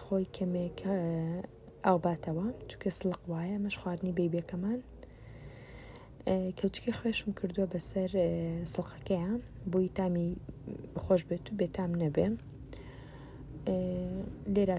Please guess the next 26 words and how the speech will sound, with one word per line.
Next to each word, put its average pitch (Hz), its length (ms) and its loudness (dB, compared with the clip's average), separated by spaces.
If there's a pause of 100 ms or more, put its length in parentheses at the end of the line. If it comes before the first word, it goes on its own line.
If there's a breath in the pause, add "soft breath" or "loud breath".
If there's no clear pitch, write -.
ترشاوەکە 175 560 -2
ئاکەین 175 340 0
بەسەر، 190 320 0
یا 170 120 0
دوایەوەی 165 380 4
کە 170 140 -4
خۆی 170 240 -2
سڵقەکە - 440 -4
ئاویایە 165 600 2
بۆ 170 80 2 (100)
ماوەی 165 360 2
لەسەر 185 280 -2
ئاگر 165 320 0
بوو 156 140 -10
بەتەنیا. 185 420 0 (320)
ئێستا 220 280 2
ئاوی 180 280 2
پێویستی 180 460 0
تێیەکەین 185 540 0
و 233 40 4 (1120)
لێگەڕین 180 560 4
جوان 226 260 6
بکوڵێ. 175 340 -4 (4000 loud breath)
بەو 233 140 8 (100)
شێوەیە 208 480 4 (400)
دەرچوو 196 720 2